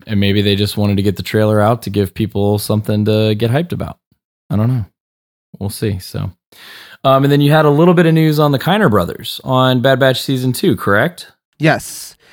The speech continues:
Speaker 2: they did. Um, so they were part of, like, a, what were they doing? They were doing a, a charity stream, uh, for, like, a supporting Ukraine,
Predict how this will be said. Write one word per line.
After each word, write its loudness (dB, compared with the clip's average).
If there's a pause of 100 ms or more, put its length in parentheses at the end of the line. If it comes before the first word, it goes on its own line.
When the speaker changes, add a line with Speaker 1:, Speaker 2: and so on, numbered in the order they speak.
(420)
Speaker 2:
they 4
did. 2
Um, 0 (180)
so -2 (160)
they 0
were 2 (1160)
part 2
of, 2
like, -2
a, -4 (880)
what -2
were -2
they -2
doing? -6
They -6
were -6
doing -4
a, -8 (480)
a -6
charity 4
stream, -4 (680)
uh, 2
for, -4
like, -4
a -2
supporting -2
Ukraine, -4